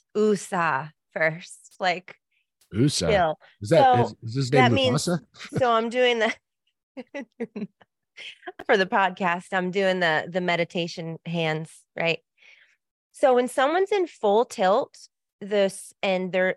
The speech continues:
Speaker 1: like you said, emotionally connected to, uh, to their situation that they can't, so much so they can't see it. Uh, they don't know what's going on. We just need to figure out,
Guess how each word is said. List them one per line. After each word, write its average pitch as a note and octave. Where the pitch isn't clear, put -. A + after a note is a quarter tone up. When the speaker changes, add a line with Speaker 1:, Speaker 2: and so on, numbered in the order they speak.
Speaker 1:
like F3+
you G3
said, F#3+
emotionally F#3
connected F#3+
to, F3+
uh, D#3
to G3
their F#3+
situation F#3+
that F#3
they F#3
can't, -
so G3
much F#3+
so G#3+
they G3+
can't G3
see F#3+
it. D4
Uh, G3
they F#3+
don't C#4
know C4
what's C4+
going C4+
on. A#3+
We C#4
just -
need G4+
to G4
figure C#4+
out, B3